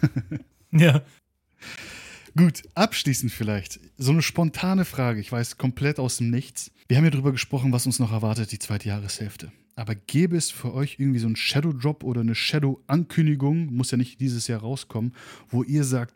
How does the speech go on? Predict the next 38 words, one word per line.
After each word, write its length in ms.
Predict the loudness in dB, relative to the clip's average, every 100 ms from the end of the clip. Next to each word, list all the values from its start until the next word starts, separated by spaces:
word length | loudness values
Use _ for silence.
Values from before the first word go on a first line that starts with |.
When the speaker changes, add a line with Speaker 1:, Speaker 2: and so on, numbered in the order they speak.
| _
Speaker 1:
boah, 200 | -4 -4
das 240 | -2 -2 2
wär 80 |
jetzt 280 | 2 2 -4 _ -4
das 300 | -2 -2 -2
Ding, 240 | 0 0
da 160 | 0 -2
würde 120 | -4
ich 120 | -2
mich 380 | -2 -2 -10 -12
richtig 440 | -2 0 0 -4 -6
krass 220 | -6 -6
drüber 200 | -6 -6
freuen? 380 | -6 -10 -8 -10 _ -8
Speaker 2:
Pff, 380 | -6 -6 -10 -14 -16 -14 -12 -14 -6
ich 200 | -4 0
weiß 300 | 0 2 0
nicht, 160 | -2
ob 160 | -4 -8
als 180 | -4 0
Shadow 360 | 0 0 0 -2 -4 _
Drop, 440 | -4 0 0 -2 -6
ähm, 460 | -4 -4 -4 -8 -6
das 320 | -2 -2 -2
realistisch 540 | 0 2 2 2 0 0
ist, 200 | -2 -4
dass 160 | -4
da 120 | -4
einfach 340 | -4 -6 -6 -6
was 200 | -4 -2
kommt 260 | -2 -2 0
und 100 | -2
plötzlich 380 | -2 -2 -4 -4
da 220 | -6 -4
ist, 180 | -4 -4
aber 260 | -4 -4
als 240 | -4 -6 -6
Ankündigung, 960 | -4 -2 -2 -2 -2 0 -2 0 -2